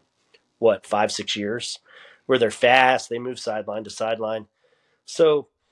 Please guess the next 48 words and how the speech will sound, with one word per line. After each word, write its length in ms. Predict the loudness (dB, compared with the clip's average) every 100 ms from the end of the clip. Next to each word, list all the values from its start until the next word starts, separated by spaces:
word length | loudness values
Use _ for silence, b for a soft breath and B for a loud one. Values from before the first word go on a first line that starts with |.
| _ _ _ -12
if 160 | -10
the 80 | -6
Gators 320 | 0 0 0
can 160 | -4 -4
run 260 | 0 0
the 80 | 0
ball 220 | 0 -2
at 60 | 0
all, 480 | 0 -2 -4 -8 -12 _ _ _ -14
I 80 | -12
think 300 | -8 -8 -10 _ _
they've 180 | -10 -8
got 140 | -8 -8
a 40 |
chance 320 | -6 -6 -6
to 80 | -8
win 200 | -6 -6
Saturday, 380 | -4 -6 -4 -4
and 80 | -2
they 60 |
need 200 | -2 -4 -4
to 140 | -6
if 80 | -4
they 100 | -2
wanna 240 | 0 0
go 120 | -2
to 60 | -6
a 40 |
bowl 240 | -8 -14 -20
game. 320 | _ -20 _ -6
They'll, 180 | -6 -6 _ 2
they'll 160 | 2
beat 180 | 4 4
Arkansas 480 | 4 2 -4 -4 -4
in 60 |
the 80 | -6
Swamp. 420 | -12 -12 -12 -14 _ b b b b
That 180 | -2 -2
Arkansas 380 | -4 -6 -8 -8
team 260 | -8 -8
is 160 | -10 -4
not 240 | -2 -2
equipped 320 | -4 -6 -8
to 60 | -8
beat 200 | -8 -2
them 240 | 0 0
in 120 | -4 -2
Gainesville. 680 | 0 0 -2 -4 -4 -4